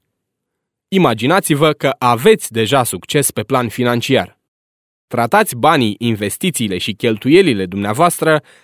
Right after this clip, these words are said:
ca și cum ați fi o persoană bogată care a câștigat acei bani datorită unei minți extrem de ascuțite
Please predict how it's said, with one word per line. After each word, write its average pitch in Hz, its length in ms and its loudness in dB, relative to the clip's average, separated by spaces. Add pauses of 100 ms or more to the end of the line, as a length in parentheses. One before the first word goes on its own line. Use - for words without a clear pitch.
(140)
ca 214 140 0
și 170 140 0
cum 165 200 2
ați 113 200 -2
fi 180 120 0
o 139 100 4
persoană 120 440 0
bogată 127 680 0 (260)
care 220 180 2
a 156 80 2
câștigat 143 520 0
acei 117 300 0
bani 143 320 0
datorită 139 420 0
unei 120 240 0
minți 147 440 2
extrem 190 520 0
de 117 80 0
ascuțite 131 720 -2